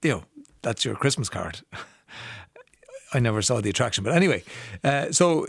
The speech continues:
it, it's them in Jordan on a family holiday during the summer, which is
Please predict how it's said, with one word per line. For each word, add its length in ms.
it, 140
it's 240
them 260
in 220
Jordan 540
on 160
a 60
family 260
holiday 320
during 240
the 60
summer, 500
which 260
is 340